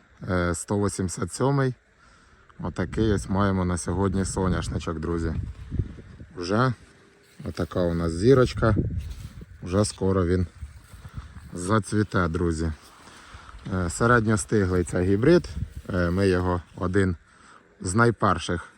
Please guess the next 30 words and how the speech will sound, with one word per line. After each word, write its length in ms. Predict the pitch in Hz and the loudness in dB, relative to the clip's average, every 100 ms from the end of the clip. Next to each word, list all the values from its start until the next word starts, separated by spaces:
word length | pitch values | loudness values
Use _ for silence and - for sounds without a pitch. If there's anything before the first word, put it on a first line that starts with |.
| - | -8
гібридів 500 | 92 98 98 92 90 | -2 0 2 2 2
наших 360 | 90 90 - - | 2 0 0 0
висівали. 600 | 101 - 131 160 156 139 - - - - - - - - - _ - | 0 2 4 6 6 4 0 -20 -20 -20 -20 -20 -20 -20 -20 _ -8
Отакий 420 | 92 95 85 120 113 | -6 -6 -2 2 4
його 240 | 92 87 | 2 0
зараз, 340 | 85 98 95 | 0 2 0
друзі, 400 | 80 90 92 92 90 _ _ - | 0 0 0 0 -2 _ _ -18
стан. 460 | - - 98 82 76 - _ _ _ - - - - - 98 | -14 -4 -2 -2 -4 -10 _ _ _ -20 -20 -20 -20 -12 -6
Е, 640 | 87 85 85 85 85 82 87 | -4 -2 -2 -2 -2 -2 2
він 200 | 117 104 | 2 2
сам 240 | 113 107 | 0 0
по 140 | 95 | 0
собі, 280 | 92 92 92 | -2 0 0
цей 220 | 95 95 | 0 0
гібрид, 420 | 90 90 98 95 - - - - - - | 2 2 2 0 -2 -20 -20 -20 -20 -6
нижчий 480 | 104 117 120 - 98 | 2 4 4 2 0
середнього, 760 | 92 - 110 139 131 135 127 117 - | 0 2 4 4 4 4 2 -2 -2
як 280 | 107 113 | 0 0
пише 320 | - 120 110 107 | 2 0 2 2
в 80 | |
нас 300 | 107 107 - - | 2 2 0 -14
в 60 | - | -6
каталозі. 720 | 104 101 107 104 101 90 92 - - - - - | -4 0 0 2 0 0 -4 -6 -18 -20 -16 -2
Так 200 | 113 - | 0 4
ми 140 | 104 | 4
і 40 | 92 | 4
бачимо, 500 | 85 82 85 82 82 | 4 2 0 2 4
він 180 | 95 | 4
десь 280 | 85 80 - - | 4 2 0 -4
мені 380 | 87 92 120 | 2 4 4